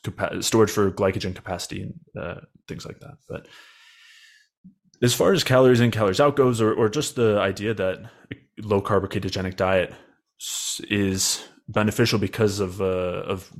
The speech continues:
reducing calorie intake. So I do think it is good for that,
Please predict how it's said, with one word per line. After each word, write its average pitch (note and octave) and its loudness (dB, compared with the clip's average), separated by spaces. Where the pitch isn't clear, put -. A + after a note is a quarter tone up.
reducing G#2+ -2
calorie G2 0
intake. G2 -2
So B2 4
I A#2+ 8
do F#3 2
think C#3 2
it G#2+ 4
is A2 6
good G#2 2
for F#2 -6
that, F2 -8